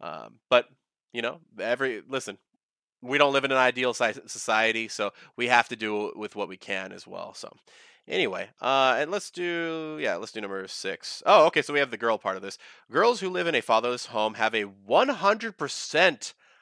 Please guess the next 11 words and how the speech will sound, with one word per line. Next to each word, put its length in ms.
higher 300
risk 280
of 100
suffering, 560
suffering 380
from 280
obesity 800
than 140
girls 300
who 80
have 240